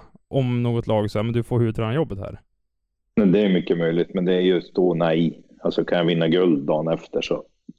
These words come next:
Speaker 2: då vinner jag guld.
Speaker 1: Okej. Tror du att skiljer det där sig från generationer av tränare i Hockey-Sverige?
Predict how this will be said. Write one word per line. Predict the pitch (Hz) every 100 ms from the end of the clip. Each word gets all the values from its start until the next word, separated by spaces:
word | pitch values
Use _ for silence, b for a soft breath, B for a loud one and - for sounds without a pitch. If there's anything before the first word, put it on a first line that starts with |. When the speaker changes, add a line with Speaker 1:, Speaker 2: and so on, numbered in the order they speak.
| _ -
Speaker 2:
då | 82
vinner | 78 73
jag | 76
guld. | 82 80 - - _ _ -
Speaker 1:
Okej. | - - -
Tror | - 160 202
du | 196
att | 202 - - - - _ b b b b b b b - - _ _ _ _ _ - - -
skiljer | - 226 285 277
det | 170 139 131
där | 123 120
sig | 120 123 120
från | - 123 120 120 117 - - - - 127
generationer | 135 135 127 127 - 120 123 123
av | 120 123 - _
tränare | - 151 127 151 190 117 98
i | 110 113 113 104 - _
Hockey-Sverige? | - 127 - 98 98 95 -